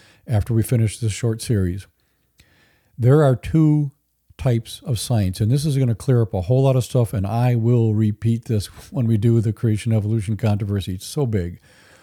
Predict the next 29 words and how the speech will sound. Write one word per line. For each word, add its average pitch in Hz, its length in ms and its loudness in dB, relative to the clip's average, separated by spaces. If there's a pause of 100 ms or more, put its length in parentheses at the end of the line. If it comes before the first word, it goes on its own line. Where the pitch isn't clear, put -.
(420)
There 131 180 2
are 131 120 0
two 170 260 -4
types - 320 -2
of 135 80 -2
science, 104 420 -2
and 98 120 0
once 123 420 -2
you 165 140 -2
understand 127 760 0
this, 85 320 -8 (480)
it 123 160 -4
takes 135 300 -6
a 123 40 -6
lot 107 420 -2
of 151 80 -2
the 156 120 -2
intimidation 147 800 -2
away 104 280 0
from 107 240 -2
the 101 120 -2
creation 117 580 -2
versus 110 380 -4
evolution 104 480 -2
controversy. 92 720 -10 (560)
Two 170 100 2
types 143 320 0
of 113 80 -4
science, 90 400 -8